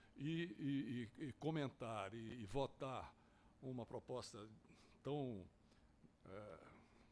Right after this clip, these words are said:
imponente como essa, né, do, do, do, do, do, do C S C, né, da, do novo orçamento do C S C, eu me vi assim, eh, como uma impossibilidade de,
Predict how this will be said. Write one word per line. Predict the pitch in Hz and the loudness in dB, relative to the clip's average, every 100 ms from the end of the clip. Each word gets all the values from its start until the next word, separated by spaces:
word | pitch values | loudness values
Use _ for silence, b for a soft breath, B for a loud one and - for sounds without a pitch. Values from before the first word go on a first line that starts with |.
| B - - | B -20 -8
imponente | 131 - 151 120 131 127 - - | -6 4 4 6 4 4 0 -6
como | 143 120 | -2 2
essa, | 127 165 - 101 | 4 4 2 -2
né, | 131 147 | 0 0
do, | 107 107 | -2 -6
do, | 107 98 95 | -6 -6 -8
do, | 98 98 104 | -10 -10 -10
do, | 95 92 - B B B B - | -10 -10 -12 B B B B -10
do, | 92 101 95 90 80 107 - 214 95 | -4 -2 -2 -4 -6 -8 -12 -12 -10
do | 104 | -6
C | 101 117 | -4 -2
S | 104 - | -2 0
C, | - 156 135 | 2 2 2
né, | 131 110 | 0 0
da, | 98 95 - B B B B - | -2 -4 -12 B B B B -12
do | - 107 | -6 0
novo | 123 117 | 2 2
orçamento | - 117 117 | 0 -2 -2
do | - | -4
C | 110 | -6
S | 101 | -4
C, | - 151 156 - - - - - - - - - - - B B B | -2 0 0 -2 -18 -20 -20 -20 -20 -20 -20 -20 -20 -20 B B B
eu | 156 | 6
me | 185 | 6
vi | 147 185 | 4 2
assim, | 143 - 180 180 107 - B B B - | 4 6 4 4 0 -6 B B B -4
eh, | 135 135 131 123 123 117 117 | 2 4 4 2 0 0 -2
como | - 180 196 202 | 0 4 6 6
uma | 196 185 175 170 151 143 | 4 2 2 4 2 4
impossibilidade | 180 - - - 196 - 185 156 165 156 139 | 2 0 -6 8 8 8 4 8 6 6 -2
de, | 135 | -8